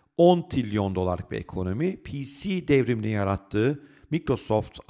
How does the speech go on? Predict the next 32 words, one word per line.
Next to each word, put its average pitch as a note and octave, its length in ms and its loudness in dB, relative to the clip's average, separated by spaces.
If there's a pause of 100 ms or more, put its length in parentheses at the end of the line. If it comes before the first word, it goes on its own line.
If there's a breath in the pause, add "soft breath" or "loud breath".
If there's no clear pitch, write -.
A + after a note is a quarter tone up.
(140)
I B2 100 -6
B A#2 40 -6
M, G2 300 -2 (280)
e, G2+ 240 -2
ne B2 120 -4
bileyim G2+ 280 -4
işte - 240 -10
Asus - 380 -4
gibi G2 160 -8
firmaların G#2+ 540 -2
ise, D3 360 -2 (360 loud breath)
Dell A#2+ 280 4
gibi G2+ 160 -2
firmaların G2+ 380 -4
ise - 140 -8
toplam C3 540 -2 (360 loud breath)
dört E3 280 8
trilyon A2+ 380 -2
dolarlık G2 340 -2
bir - 60 -6
ekonomik A#2+ 460 -2
değer G#2+ 180 2
yarattığını B2+ 360 -2
biliyoruz. F#2+ 380 -2
Demek C#3 180 0
ki A2+ 140 -4
bunlardan D3 520 2
kat - 440 -6
be E3+ 120 0
kat - 300 -4
daha C3 340 -2
büyük C#3+ 280 0